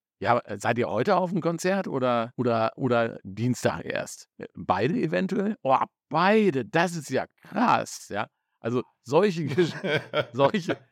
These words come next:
Speaker 1: solche Gespräche, ja. Und ja, und, und, und die, die haben sich, wie gesagt, da hatten wir, äh, witzigerweise tatsächlich in, in Amsterdam den lieben Rolf aus München kennengelernt, auch, äh, im,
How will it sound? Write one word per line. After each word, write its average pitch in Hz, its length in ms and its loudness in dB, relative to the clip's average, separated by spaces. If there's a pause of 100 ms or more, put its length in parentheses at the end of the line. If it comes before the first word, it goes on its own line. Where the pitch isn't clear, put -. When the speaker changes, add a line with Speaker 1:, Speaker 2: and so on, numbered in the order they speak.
(120)
Speaker 1:
solche 165 320 4
Gespräche, 131 680 0 (160)
ja. 117 200 0 (220)
Und 127 560 0 (100)
ja, 123 220 8
und, 123 240 -4
und, 131 180 -4
und 131 180 -6
die, 147 160 -2
die 131 240 2
haben 160 140 2
sich, 127 200 -4
wie 135 80 0
gesagt, 139 260 -2
da 101 80 2
hatten 143 180 -4
wir, 131 160 2 (140)
äh, 113 240 -6
witzigerweise 156 840 2
tatsächlich 151 600 -4
in, 120 300 -2 (380)
in 135 160 -2
Amsterdam 139 960 2
den 120 140 -4
lieben 139 200 -4
Rolf 131 380 0
aus 156 200 2
München 156 320 -2
kennengelernt, 120 520 0
auch, 156 280 0
äh, - 100 -4
im, 143 340 -6